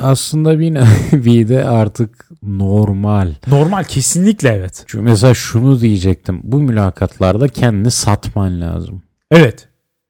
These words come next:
Speaker 1: Kendini satmak kelimesi. <laughs>
Speaker 2: Mide bulandırıcı,
Speaker 1: Bak,
Speaker 2: evet.
Speaker 1: az önce o kadar doğal evet dedin ki.
Speaker 2: Evet, evet.
Speaker 1: <laughs> Ya bak, <laughs>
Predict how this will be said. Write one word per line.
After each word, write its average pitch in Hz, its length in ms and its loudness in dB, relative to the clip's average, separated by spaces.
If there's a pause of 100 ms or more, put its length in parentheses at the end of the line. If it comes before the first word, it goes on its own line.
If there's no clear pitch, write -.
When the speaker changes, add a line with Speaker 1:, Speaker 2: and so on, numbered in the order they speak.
(300)
Speaker 1:
Kendini 135 540 -2
satmak - 840 -8
kelimesi. 98 680 -2
<laughs> - 360 -10 (100)
Speaker 2:
Mide 156 380 6
bulandırıcı, 165 520 4
Speaker 1:
Bak, 156 160 6
Speaker 2:
evet. 123 140 -2 (120)
Speaker 1:
az 143 260 2
önce 156 480 0 (220)
o - 160 0
kadar 151 420 0
doğal 135 400 6
evet 113 440 4
dedin 127 300 4
ki. 90 220 -8 (140)
Speaker 2:
Evet, 185 300 4 (340)
evet. 190 400 6
Speaker 1:
<laughs> - 40 0
Ya 170 280 6
bak, 165 180 4 (640)
<laughs> 160 160 0